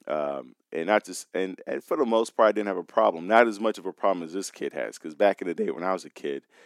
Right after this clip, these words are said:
kids were, I could, I could walk around and find a group of kids playing somewhere all the time. Like, that wasn't a, that wasn't an issue.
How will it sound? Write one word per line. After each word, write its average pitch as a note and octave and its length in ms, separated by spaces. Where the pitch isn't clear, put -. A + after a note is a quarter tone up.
kids B2+ 380
were, F2 340
I G2 80
could, - 340
I - 100
could - 260
walk E2+ 640
around A2 360
and F2 140
find A#2+ 460
a G#2 60
group A#2 320
of - 180
kids G#2 420
playing G2 580
somewhere F#2 600
all G2+ 220
the F2+ 120
time. E2 380
Like, - 320
that G#2 240
wasn't E2+ 380
a, D2+ 140
that F2 220
wasn't D#2 300
an D2+ 120
issue. C#2 380